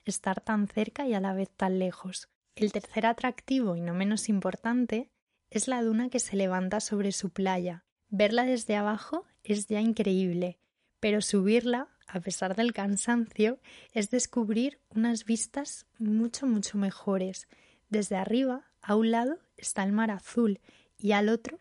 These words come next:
pareciera que tuviéramos otro mar de color verde, por los pinos del bosque que la rodean.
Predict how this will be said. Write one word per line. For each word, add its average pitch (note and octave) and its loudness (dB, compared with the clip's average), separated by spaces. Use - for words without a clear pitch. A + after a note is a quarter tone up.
pareciera G#3 0
que A#3 -2
tuviéramos A3 0
otro A3 0
mar A3+ 0
de A#3 0
color G3 2
verde, F3 -2
por G3+ 4
los G3 2
pinos A3 0
del A3+ 0
bosque A3+ -2
que - -6
la F#3+ -2
rodean. E3+ -4